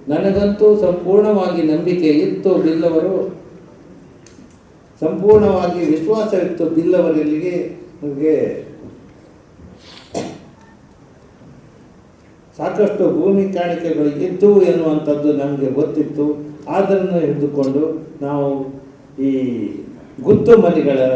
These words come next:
ಒಂದು ಅಧ್ಯಯನಕ್ಕೆ ಹೊರಟೆವು. ಮೊದಲು ನಾನೊಬ್ಬನೇ ಮಾಡಬೇಕಂತ ಹೊರಟಿದ್ದೆ, ಆದ್ದರಿಂದ ಅದು ಅಸಾಧ್ಯ ಅನ್ನೋದನ್ನು ತಿಳ್ಕೊಂಡು ನಾವು ಐದು ಜನರು ಒಟ್ಟಾಗಿ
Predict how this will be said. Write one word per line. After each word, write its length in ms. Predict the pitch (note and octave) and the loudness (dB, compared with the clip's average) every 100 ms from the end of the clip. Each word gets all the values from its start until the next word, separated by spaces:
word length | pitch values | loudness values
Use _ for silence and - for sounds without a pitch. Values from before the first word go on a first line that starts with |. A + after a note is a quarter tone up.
| B2+ C3+ | -2 -4
ಒಂದು 440 | B2+ C3 C#3 D#3 | -6 -6 -4 -4
ಅಧ್ಯಯನಕ್ಕೆ 720 | C#3+ C#3 - E3+ F3+ C#3 C#3+ | -2 -4 -2 2 2 2 -2
ಹೊರಟೆವು. 580 | A#2 G#2+ - - F#2+ F#2+ - - - - - - C#3+ | -4 -4 -4 -8 -8 -14 -18 -20 -20 -20 -20 -8 0
ಮೊದಲು 380 | F3+ F#3 F3 | 2 4 4
ನಾನೊಬ್ಬನೇ 600 | D#3 D#3 D#3+ D#3+ D#3 F3+ F3 | 4 2 0 -2 0 -2 0
ಮಾಡಬೇಕಂತ 720 | D3+ D#3+ D#3+ D#3 D#3 C#3 C#3 | 0 0 2 2 2 -2 -2
ಹೊರಟಿದ್ದೆ, 420 | C3+ C3+ C#3 C3+ | 0 -2 -2 -2
ಆದ್ದರಿಂದ 420 | B2+ C#3 C#3 C3+ | -4 -4 -4 -4
ಅದು 320 | B2 A#2+ A#2+ | -2 -2 -4
ಅಸಾಧ್ಯ 540 | - - F3 E3+ E3+ E3 | -6 -2 -2 -2 -2 -2
ಅನ್ನೋದನ್ನು 580 | C#3+ C#3 B2+ B2+ B2 | -2 -2 -2 -2 -4
ತಿಳ್ಕೊಂಡು 540 | D3 D3 D3 C3+ C3+ C#3+ | -2 0 0 -2 0 0
ನಾವು 440 | C3+ C3 B2+ C#3+ | -2 -4 -2 -2
ಐದು 240 | F#3+ F#3 E3+ | 0 0 0
ಜನರು 380 | C#3+ C3+ C3 | 0 0 -2
ಒಟ್ಟಾಗಿ 800 | B2+ B2+ C3 B2 B2 B2 - - | -2 -4 -4 -4 -4 -6 -8 -14